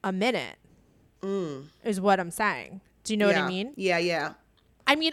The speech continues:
Speaker 1: I just think someone listening or someone out there has to know if Sophia is still dating him. Um, if that is of interest to people. It, a couple people did D M me about it. I, I'm sorry, I didn't have an answer, and I didn't really, like,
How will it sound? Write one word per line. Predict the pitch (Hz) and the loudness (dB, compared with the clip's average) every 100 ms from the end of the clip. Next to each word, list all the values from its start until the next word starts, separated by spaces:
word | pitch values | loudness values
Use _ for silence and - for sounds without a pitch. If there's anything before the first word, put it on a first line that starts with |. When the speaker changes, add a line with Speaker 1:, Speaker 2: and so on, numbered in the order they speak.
| - | 4
Speaker 1:
I | 320 | 4
just | 381 - | 6 2
think | 349 - | -2 -4
someone | - 262 254 277 277 | 0 2 4 4 4
listening | 233 214 240 233 233 226 | 2 2 0 0 0 0
or | 214 | -4
someone | - 214 220 226 214 208 - | 0 0 2 2 2 -2 0
out | 214 208 220 | 2 2 2
there | 196 190 190 - | 4 4 0 -6
has | - 214 202 | 0 2 2
to | - | -2
know | 208 190 185 | -2 -2 -4
if | |
Sophia | - 202 - 185 185 | -6 -8 -6 -6 -4
is | |
still | - 190 | -4 -6
dating | 175 175 180 196 | -6 -6 -6 -2
him. | 226 220 220 - - - _ - | 0 0 -2 -8 -20 -20 _ 2
Um, | 202 185 160 151 165 - _ - | 4 4 2 -4 -14 -20 _ 2
if | 254 - | 4 6
that | 233 | 6
is | 220 | 4
of | 214 | 0
interest | 190 185 208 - | -2 -4 -6 -6
to | 226 | -8
people. | 226 240 233 226 | -6 2 2 2
It, | 247 226 | -4 -6
a | 262 | -2
couple | - 269 269 | 2 4 2
people | 262 233 | 0 -2
did | 208 208 196 | 0 0 0
D | 180 196 | -2 -2
M | 170 | -2
me | 180 190 | -2 -2
about | 196 196 | 2 2
it. | 208 - - | 2 -2 -4
I, | 190 170 - _ _ | -6 -6 -16 _ _
I'm | 196 | -14
sorry, | 185 180 175 | -8 -4 -4
I | 180 | -6
didn't | 180 196 | -8 -8
have | 190 | -6
an | |
answer, | 175 180 220 | -4 -4 -2
and | 202 | 0
I | 190 | 0
didn't | 180 196 196 | 0 -2 -2
really, | 190 190 | 0 0
like, | 175 160 | -2 -4